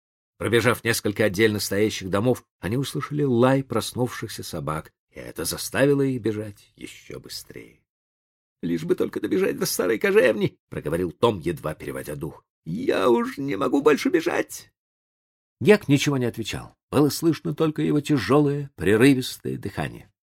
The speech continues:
Но вот вдали показалась кожевня, и скоро оба мальчика вбежали в открытую дверь старого, необитаемого здания и в изнеможении опустились на пол.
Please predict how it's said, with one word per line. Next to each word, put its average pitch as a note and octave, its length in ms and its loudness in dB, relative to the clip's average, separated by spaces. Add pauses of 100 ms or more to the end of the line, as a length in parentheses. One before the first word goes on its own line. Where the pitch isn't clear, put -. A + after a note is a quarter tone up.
(560)
Но A#2+ 260 2
вот A#3 240 8
вдали G3+ 380 2
показалась D3+ 680 -4
кожевня, G2 800 2 (400)
и G2 60 -8
скоро D#3+ 260 0
оба G2+ 280 0
мальчика E3+ 440 -6
вбежали B2 500 -2
в F#2+ 80 -2
открытую C#3 540 -2
дверь - 440 -16
старого, D3 840 0 (240)
необитаемого C#3 1080 0
здания D#3+ 760 -4 (260)
и F3+ 300 4
в A#2 120 6
изнеможении C#3 1000 2
опустились - 840 -12
на - 120 -8
пол. - 180 -20